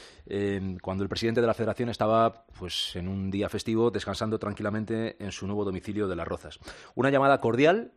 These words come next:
en el tono cordial y, y amistoso que mantienen últimamente desde el episodio de Julen Lopetegui, el presidente del Madrid y el presidente de la Federación,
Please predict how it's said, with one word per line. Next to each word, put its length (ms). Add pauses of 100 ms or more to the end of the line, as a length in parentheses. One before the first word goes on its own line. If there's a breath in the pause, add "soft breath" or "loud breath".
en 160
el 260
tono 220
cordial 400
y, 600
y 140
amistoso 420
que 80
mantienen 480
últimamente 640
desde 180
el 40
episodio 340
de 540 (100)
Julen 200
Lopetegui, 540
el 120
presidente 340
del 100
Madrid 280
y 40
el 320
presidente 380
de 60
la 80
Federación, 460